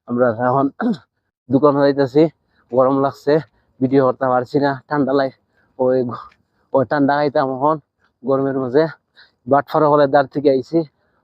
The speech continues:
আর যেটা বলছিলাম, এখন আফগানির সাথে সাথে কিন্তু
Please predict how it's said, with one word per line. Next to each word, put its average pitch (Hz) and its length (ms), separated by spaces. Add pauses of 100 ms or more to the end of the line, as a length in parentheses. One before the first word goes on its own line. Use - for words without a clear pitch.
আর 127 160
যেটা 151 240
বলছিলাম, 147 520
এখন 147 220 (260)
আফগানির 135 420
সাথে 151 220
সাথে 151 220
কিন্তু 156 260